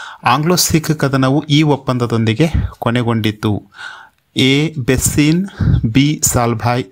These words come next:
ಸಿ ಲಾಹೋರ್, ಡಿ ಮಂಗಳೂರು. So ಇದಕ್ಕೆ ಸರಿಯಾದ ಉತ್ತರ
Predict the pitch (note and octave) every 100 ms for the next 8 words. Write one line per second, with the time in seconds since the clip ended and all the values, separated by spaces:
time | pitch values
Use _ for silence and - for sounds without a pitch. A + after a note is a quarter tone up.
0 | - - C#3 C#3+ B2+ A#2 A2 C3 D3 -
1 | - A2+ C3+ C#3+ A2 A2 A2 A2+ A#2 C#3+
2 | - - - - - C#3 C3 C#3+ D3+ -
3 | A#2 A#2 A#2+ A#2 A2 - A#2+ E3